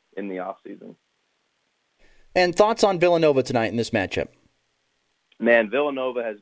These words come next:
Speaker 1: been, <laughs> Ross, they've been probably the most inconsistent team in the country. Um, you know, I've seen them play just watching on T V against Texas Tech, looking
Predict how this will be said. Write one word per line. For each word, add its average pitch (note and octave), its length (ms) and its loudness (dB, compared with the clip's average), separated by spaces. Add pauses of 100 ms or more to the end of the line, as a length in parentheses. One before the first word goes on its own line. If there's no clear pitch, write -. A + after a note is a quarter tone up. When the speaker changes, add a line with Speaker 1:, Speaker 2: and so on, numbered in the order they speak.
Speaker 1:
been, G#2+ 400 -12 (180)
<laughs> A#2+ 180 -16
Ross, A#2+ 380 -6
they've B2+ 240 -12
been A2 160 -14
probably A2 300 -12
the A2 40 -16
most G#2+ 240 -14
inconsistent A#2+ 840 -16 (120)
team A#2 240 -8
in G#2+ 80 -8
the G2 80 -12 (140)
country. C3 520 -6 (460)
Um, G#2+ 320 -6
you A#2 80 -6
know, A#2+ 60 -2
I've B2+ 220 0
seen C#3+ 180 -12
them C3 140 -14
play B2 400 -10
just A#2+ 200 -20
watching B2+ 340 -10
on A#2+ 240 -10
T B2 120 -16
V A#2+ 200 -18
against A2 280 -20
Texas B2 340 -10 (100)
Tech, A#2+ 300 -2
looking G#2+ 340 -12